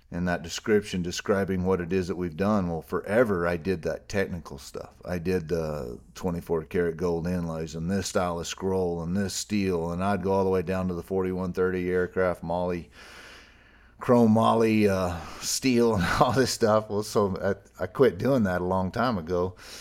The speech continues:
and, and started talking about more about the, the story of the piece, where it comes from within me, why I did it, um, uh,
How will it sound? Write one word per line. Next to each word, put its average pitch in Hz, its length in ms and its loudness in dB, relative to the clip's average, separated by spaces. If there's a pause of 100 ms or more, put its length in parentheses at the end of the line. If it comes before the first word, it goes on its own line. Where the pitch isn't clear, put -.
(260)
and, 90 540 0
and 92 160 -2
started 90 340 2
talking 90 220 2
about 85 240 0
more 85 200 -2
about 82 320 -2
the, 80 240 -4
the 92 140 -4
story 90 500 2
of 85 120 0
the 82 80 -2
piece, 82 420 -8
where 87 140 2
it 82 100 -4
comes 90 280 -4
from 85 280 -4
within 87 400 -2
me, 87 240 -4
why 95 460 0
I 82 160 -2
did 82 260 -2
it, 87 300 -4 (420)
um, 80 640 -4 (180)
uh, 73 380 -8